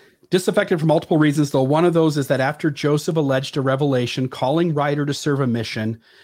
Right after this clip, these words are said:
Smith and Rigdon both signed the official call,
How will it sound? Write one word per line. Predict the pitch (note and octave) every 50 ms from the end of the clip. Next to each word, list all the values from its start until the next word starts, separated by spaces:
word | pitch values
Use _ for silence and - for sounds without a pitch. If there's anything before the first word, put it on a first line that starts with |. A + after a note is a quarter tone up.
| - - - _
Smith | - - - - C3+ D#3 F#3 G3 G3+ -
and | F#3 F#3+ F#3+ F3 C#3+
Rigdon | C#3 D3+ D#3 D3+ C#3+ D#3 D#3 D3+ C3+
both | A2 - D3 D#3 G3 A3
signed | A3 - - - F3+ D#3+ D#3+ D#3+ D#3+ D#3
the | C#3 C3+
official | C3+ B2 - - D#3+ D3 - F3 D#3
call, | - - - D3+ C3+ B2+ A#2+ A2 A2 G#2+ -